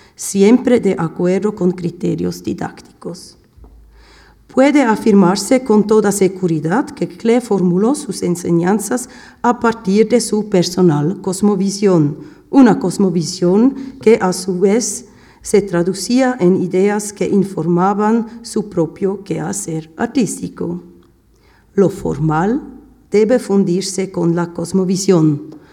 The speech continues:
anotó en mil novecientos diecisiete en su diario. En una de sus clases formulaba su cosmovisión dinámico aplicada a la configuración pictórica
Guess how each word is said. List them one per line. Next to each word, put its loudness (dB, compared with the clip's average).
anotó 2
en 4
mil 0
novecientos -2
diecisiete -6
en 2
su -4
diario. -6
En 4
una 6
de 0
sus -6
clases -2
formulaba 2
su -4
cosmovisión 0
dinámico 0
aplicada -2
a -4
la -2
configuración -2
pictórica -4